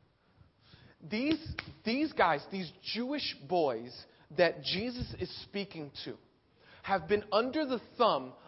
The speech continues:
of Roman rule. And their whole life, they've been waiting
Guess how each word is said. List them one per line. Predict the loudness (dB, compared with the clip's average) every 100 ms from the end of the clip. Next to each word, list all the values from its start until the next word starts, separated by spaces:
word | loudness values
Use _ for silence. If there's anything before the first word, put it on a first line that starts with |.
| -4
of | -2 0
Roman | 2 4 4 2 0 -10
rule. | -4 -4 -4 -8 -20 _ _ _ _ _ _ -20 -14 2
And | 4 4 0 8
their | 8 8
whole | 10 12 12 12 12
life, | 8 8 2 -10 4
they've | 8 10 8
been | 4 6 10
waiting | 10 10 6 0